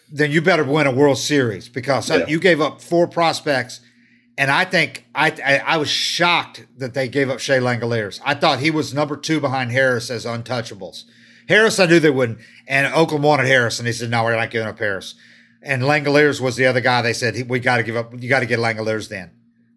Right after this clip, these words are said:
Speaker 2: Well,
Speaker 1: 'Cause they
Speaker 2: that's
Speaker 1: weren't
Speaker 2: why I
Speaker 1: gonna
Speaker 2: think that they had at least a pretty good idea that he'd sign a reasonable contract before they pulled the trigger, 'cause that,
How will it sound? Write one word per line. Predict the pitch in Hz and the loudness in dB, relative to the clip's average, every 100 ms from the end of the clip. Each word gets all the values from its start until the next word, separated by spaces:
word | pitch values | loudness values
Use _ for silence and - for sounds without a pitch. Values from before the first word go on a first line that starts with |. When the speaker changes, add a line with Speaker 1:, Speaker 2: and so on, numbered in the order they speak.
| _ - | _ 0
Speaker 2:
Well, | 135 | 4
Speaker 1:
'Cause | 147 | 6
they | |
Speaker 2:
that's | 156 | 6
Speaker 1:
weren't | 165 | 6
Speaker 2:
why | 143 | 4
I | |
Speaker 1:
gonna | 131 135 | 4 4
Speaker 2:
think | 120 | 4
that | 113 | 4
they | 120 110 | 6 6
had | 110 98 - - | 4 2 -2 -2
at | 107 117 | 0 4
least | 127 127 - | 6 6 4
a | |
pretty | - - 131 113 | -2 4 4 6
good | 120 | 4
idea | 101 98 107 | 4 4 2
that | 98 95 | 0 -2
he'd | 95 | -4
sign | 104 92 | -4 -2
a | 90 | 0
reasonable | 92 87 85 82 | 0 -2 -6 -4
contract | 95 85 - 90 80 - | -4 -4 -2 -2 -2 -8
before | 82 - 95 | -10 -4 -2
they | 90 | -2
pulled | 85 95 85 | -2 -4 -4
the | 78 | -4
trigger, | 107 87 82 | -2 -2 -2
'cause | 98 85 | -4 -2
that, | 101 - | -2 -2